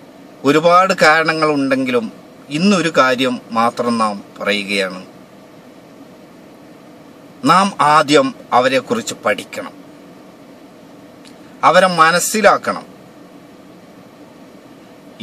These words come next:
എന്നിട്ട് അവർ എന്താണോ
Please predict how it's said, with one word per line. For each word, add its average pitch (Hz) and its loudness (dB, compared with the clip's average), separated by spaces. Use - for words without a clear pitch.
എന്നിട്ട് 185 2
അവർ 220 2
എന്താണോ 165 0